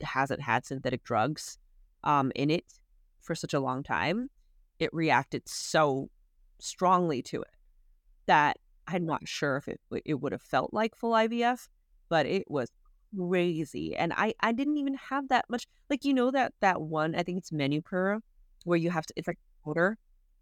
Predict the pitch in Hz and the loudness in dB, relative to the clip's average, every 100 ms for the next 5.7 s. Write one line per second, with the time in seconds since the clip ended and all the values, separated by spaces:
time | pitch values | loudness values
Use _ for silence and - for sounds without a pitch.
0 | _ _ 180 - 160 147 135 151 156 - | _ _ -2 2 2 2 0 0 0 0
1 | - 151 - - 151 143 - _ - 151 | -2 -2 -2 -2 0 0 -4 _ -10 -4
2 | 175 165 147 139 147 143 143 135 - - | -2 0 0 -2 -4 -2 0 -2 -4 -8
3 | 120 - 165 175 214 262 - _ _ _ | -8 -6 -4 -2 0 0 -2 _ _ _
4 | _ _ _ 214 220 - 220 214 233 180 | _ _ _ 4 4 2 2 2 0 -2
5 | 156 180 214 247 226 175 | 0 0 2 2 4 4